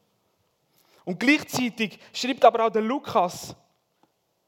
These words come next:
und der Heilige Geist kommt so viel vor im Lukas-Evangelium, in der Apostelgeschichte zusammen, wie sonst in keinem Buch, keinem Brief. Und er schreibt gleichzeitig, wie der Johannes der Täufer schon im Mutterbuch erfüllt worden ist vom Heiligen Geist.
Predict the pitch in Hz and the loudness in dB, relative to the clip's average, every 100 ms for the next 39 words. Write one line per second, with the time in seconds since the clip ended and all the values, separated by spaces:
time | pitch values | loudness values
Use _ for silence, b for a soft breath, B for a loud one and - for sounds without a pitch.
0 | - 170 170 208 233 226 202 208 - 208 | -10 -6 -4 -2 -4 -2 -4 -4 -8 -12
1 | - 202 220 226 - 220 208 196 208 - | -10 -8 -6 -6 -6 -4 -4 -6 -8 -10
2 | 190 180 180 175 190 180 185 160 151 165 | -10 -10 -10 -6 -6 -6 -8 -8 -8 -8
3 | 156 180 - 180 170 - - 175 165 165 | -8 -10 -12 -14 -14 -12 -8 -8 -8 -10
4 | 170 165 170 - 185 170 185 147 - b | -10 -10 -10 -10 -10 -12 -16 -18 -20 b
5 | b b b - 165 165 170 185 160 - | b b b -14 -12 -10 -10 -10 -12 -14
6 | - _ _ _ _ _ _ _ _ b | -20 _ _ _ _ _ _ _ _ b
7 | b b b b 202 240 240 240 262 - | b b b b 2 2 2 -8 -10 -10
8 | 220 247 - - 220 180 180 165 - _ | -8 -6 -8 -8 -8 -6 -8 -8 -14 _
9 | _ _ _ _ b b _ 185 196 190 | _ _ _ _ b b _ -4 -2 -2
10 | 175 196 220 - 180 190 208 202 165 - | -4 -6 -10 -12 -8 -4 -4 -6 -10 -8
11 | 190 185 175 175 220 220 170 - 160 - | -8 -6 -6 -6 -8 -10 -14 -14 -14 -10
12 | 143 139 180 202 190 175 175 156 135 143 | -12 -8 -8 -8 -10 -12 -12 -14 -14 -16
13 | 127 151 147 131 151 151 127 - | -14 -14 -14 -14 -14 -16 -18 -20